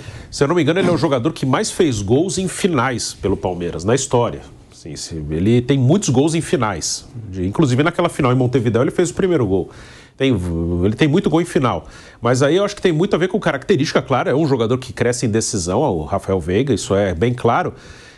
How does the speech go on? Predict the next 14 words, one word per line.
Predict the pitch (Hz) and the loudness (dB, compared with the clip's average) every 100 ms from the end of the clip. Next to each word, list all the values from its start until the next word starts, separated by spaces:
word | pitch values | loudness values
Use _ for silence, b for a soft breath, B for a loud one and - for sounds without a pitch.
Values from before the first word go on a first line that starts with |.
| B - | B 0
Mas | 139 147 | 2 2
é | |
até | 170 - 214 | 2 2 0
dentro | 233 233 | 0 0
dessa | 208 208 | 0 0
característica, | 202 190 214 135 117 107 | -2 0 2 2 2 -2
assim, | - | 0
o | |
Arrascaeta | 120 147 - 160 196 | 0 0 0 0 0
é | |
um | |
meia | 170 156 185 | 2 4 4
mais | 165 110 90 110 143 160 | 0 -6 -6 0 0 0
cerebral. | - - 175 185 123 117 95 | 0 0 0 0 -2 -2 -6